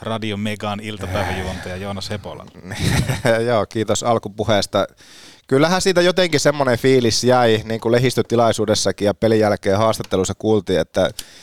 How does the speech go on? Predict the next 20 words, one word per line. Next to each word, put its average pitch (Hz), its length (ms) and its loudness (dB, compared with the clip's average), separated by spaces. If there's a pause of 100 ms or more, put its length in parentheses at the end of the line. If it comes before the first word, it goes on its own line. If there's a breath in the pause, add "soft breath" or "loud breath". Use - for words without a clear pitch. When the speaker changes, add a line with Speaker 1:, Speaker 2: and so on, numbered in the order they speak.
(160 loud breath)
Speaker 2:
kun 107 380 0
molemmat 120 420 2
joukkueet 120 500 2
oli 123 320 4 (480 soft breath)
pelannut 127 460 4
ja 117 120 6
reissannut 117 500 2
siihen 107 300 0
viikkoon 98 640 2 (680)
paljonkin 123 600 4 (320 loud breath)
alle, 113 400 4
että 92 300 0 (200)
ei 113 280 0
se 123 120 2
semmoinen 123 380 0
ihan 120 200 4
ehkä 117 180 0
raikkain 107 680 0 (520 loud breath)
peli 110 260 4
ollut 104 380 2